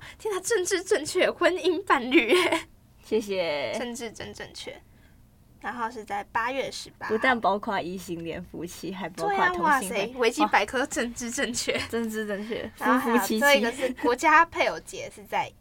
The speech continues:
Speaker 1: 一月二十六号。
Speaker 2: 嗯哼。
Speaker 1: OK，
Speaker 2: 哦，
Speaker 1: 好。
Speaker 2: 两千年代兴起的，这，
Speaker 1: 对啊。
Speaker 2: 这都蛮近的耶。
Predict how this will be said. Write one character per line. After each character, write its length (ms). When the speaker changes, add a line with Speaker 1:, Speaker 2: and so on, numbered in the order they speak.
Speaker 1:
一 160
月 140
二 100
十 160
六 140
号。 440
Speaker 2:
嗯 160
哼。 180
Speaker 1:
OK， 300
Speaker 2:
哦， 80
Speaker 1:
好。 100
Speaker 2:
两 160
千 240
年 160
代 180
兴 220
起 280
的， 180
这， 120
Speaker 1:
对 120
啊。 20
Speaker 2:
这 80
都 80
蛮 260
近 240
的 100
耶。 120